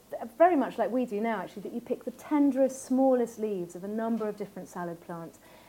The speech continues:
and you let them fall like music. And when you think that he's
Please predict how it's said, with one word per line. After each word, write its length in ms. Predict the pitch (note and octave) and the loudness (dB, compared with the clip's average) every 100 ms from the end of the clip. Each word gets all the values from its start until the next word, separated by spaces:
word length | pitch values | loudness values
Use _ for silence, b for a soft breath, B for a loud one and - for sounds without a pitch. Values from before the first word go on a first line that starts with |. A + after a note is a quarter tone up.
| B | B
and 160 | A3 | -4
you 80 | B3 | 0
let 200 | B3+ C4 | 0 0
them 100 | B3 | -2
fall 540 | B3 - - B3+ A#3+ A3+ | -2 -4 2 4 6 4
like 240 | G#3+ G#3+ | 0 -2
music. 600 | G#3+ G#3 G3 D#3 - - - _ _ b b b b | -4 -2 -2 -6 -10 -16 -20 _ _ b b b b
And 120 | - B3 | 2 6
when 140 | C4+ | 6
you 80 | C#4 | 4
think 340 | C#4 C#4+ - | 2 0 0
that 80 | - | -8
he's 300 | F#3 A#3 - | -8 -10 -10